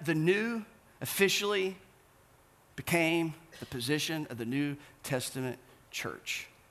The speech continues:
The old was no more, something new was here, and it was better. You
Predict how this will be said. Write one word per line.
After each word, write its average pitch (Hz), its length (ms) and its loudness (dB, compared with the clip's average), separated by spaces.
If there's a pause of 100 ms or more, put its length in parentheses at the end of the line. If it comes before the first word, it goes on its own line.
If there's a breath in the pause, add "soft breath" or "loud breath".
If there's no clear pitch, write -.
(440)
The 113 120 -4
old 165 280 4
was 165 160 0
no 170 160 4
more, 135 480 -2 (580 soft breath)
something 131 420 0
new 156 220 6
was 165 200 2
here, 127 420 -2 (280)
and 110 120 -4
it 131 180 0 (300 loud breath)
was 117 100 -4
better. 110 480 -2 (400 loud breath)
You 180 500 4